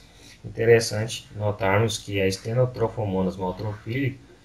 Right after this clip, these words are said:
ela é resistente intrinsecamente a todos os antibióticos, é, mesmo a batelada utilizada para micro-organismos não fermentadores, e o único que, neste caso aqui, ainda surte efeito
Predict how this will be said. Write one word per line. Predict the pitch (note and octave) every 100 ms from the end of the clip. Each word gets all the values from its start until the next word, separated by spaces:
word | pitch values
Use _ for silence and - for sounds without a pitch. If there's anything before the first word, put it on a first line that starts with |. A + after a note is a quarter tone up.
| - - _
ela | F2 F2+ G2+ A2+
é | G2+ G2 G#2+
resistente | G#2+ G2 G#2 C#3 D3 D3+ - A2+ A#2 B2+
intrinsecamente | B2 - A2+ - A2 F#2+ F#2+ G#2 G#2+
a |
todos | G2+ - A2 C3 C#3+ C#3 B2+ G#2+ A2
os |
antibióticos, | G#2+ G#2 G2 F#2+ F2+ F#2+ G2 - - F#2 F2 F2
é, | F2 F2 E2+ F2 F2+ F#2
mesmo | F#2 G#2 A2 A2+ G#2 - - - -
a | -
batelada | F#2 F#2+ G2 F#2 F#2+
utilizada | F#2+ F#2+ F#2+ F2 F2+ F2+ F2 -
para | F#2+ F#2+ G2+ G2 - - -
micro-organismos | G2+ G#2 G#2 G#2 G2 G2 F#2 F#2+ F2+ F2+ -
não | F#2 F#2
fermentadores, | G2+ F2+ F2 F2 - G2+ G#2 B2+ C3 A#2
e |
o | A2+ A2
único | C3+ C#3+ - G2+
que, | - G#2 G2+ F#2+ - - _ -
neste | G2+ G2+ -
caso | - F#2+ F#2 F#2+
aqui, | F#2+ F#2
ainda | F2+ F#2 F#2
surte | F2+ - G2+ G2 -
efeito | F#2 - - F#2 A2 -